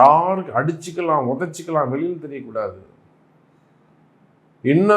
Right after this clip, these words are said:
வேணாலும் பண்ணிக்கலாம் சார். ஊழலாக இருந்திருக்கலாம், செக்ஸுவலாக இருக்கலாம். அப்போ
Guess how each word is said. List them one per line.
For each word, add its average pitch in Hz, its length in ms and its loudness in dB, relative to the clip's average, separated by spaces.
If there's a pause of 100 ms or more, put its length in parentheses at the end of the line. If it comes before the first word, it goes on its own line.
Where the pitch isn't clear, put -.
வேணாலும் 208 420 4
பண்ணிக்கலாம் 170 500 -2
சார். 147 240 -4 (460)
ஊழலாக 165 500 6 (100)
இருந்திருக்கலாம், 123 760 -6
செக்ஸுவலாக 160 720 0
இருக்கலாம். - 420 -10 (1900)
அப்போ 180 140 10